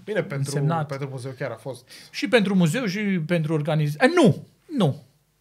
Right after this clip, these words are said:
Speaker 2: Cred că anul important pentru mine trăit la Sibiu a fost două mii douăzeci și unu. Inaugurarea saturii Bruckenthal.
Speaker 1: Ah, da, corect. Da, da,
Speaker 2: Deci,
Speaker 1: este un moment istoric, da.
Speaker 2: pentru mine,
Speaker 1: Ar fi
Speaker 2: cred
Speaker 1: de
Speaker 2: că
Speaker 1: cronica lui Sigheres.
Speaker 2: Da, a fost.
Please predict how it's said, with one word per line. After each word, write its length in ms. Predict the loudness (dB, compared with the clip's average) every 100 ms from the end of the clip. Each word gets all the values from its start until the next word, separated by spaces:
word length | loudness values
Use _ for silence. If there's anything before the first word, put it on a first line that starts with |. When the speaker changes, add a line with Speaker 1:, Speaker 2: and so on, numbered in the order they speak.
| _ _ _ _ _
Speaker 2:
Cred 240 | -2 0 0
că 160 | -2 0
anul 440 | 2 2 0 0
important 600 | -2 -2 -2 0 0 0
pentru 360 | -2 -2 -2 -2
mine 280 | -2 0 -4
trăit 340 | -4 -8 -8
la 140 | -8 -10
Sibiu 360 | -12 -10 -6
a 40 | -6
fost 320 | -8 -12 -8
două 180 | -6 -6
mii 140 | -6
douăzeci 360 | -8 -10 -12 -14
și 160 | -16
unu. 300 | -14 -12 -14 -18 _ _ _ _ _ _ _ _ _ _ _ _ _ _ _ _
Inaugurarea 520 | -10 -8 -8 -10 -10 -12
saturii 360 | -16 -18 -18
Bruckenthal. 460 | -16 -18 -20 -20 -20 -20 _
Speaker 1:
Ah, 100 | -12
da, 60 | -12
corect. 420 | -12 -16 -18 -20 _ _ _
Da, 120 | -14 -12
da, 100 | -8 -4
Speaker 2:
Deci, 40 |
Speaker 1:
este 160 | -2 -4
un 60 |
moment 200 | -6 -6
istoric, 400 | -8 -12 -14 -14
da. 60 | -16
Speaker 2:
pentru 360 | -4 -2 0 0
mine, 540 | 2 2 0 0 -4 -8
Speaker 1:
Ar 80 | -8
fi 60 |
Speaker 2:
cred 120 | -2
Speaker 1:
de 60 | -2
Speaker 2:
că 60 | -2
Speaker 1:
cronica 340 | -4 -4 -8
lui 100 | -16 -18
Sigheres. 300 | -20 -20 0
Speaker 2:
Da, 160 | 2
a 60 | 2
fost. 240 | -2 -6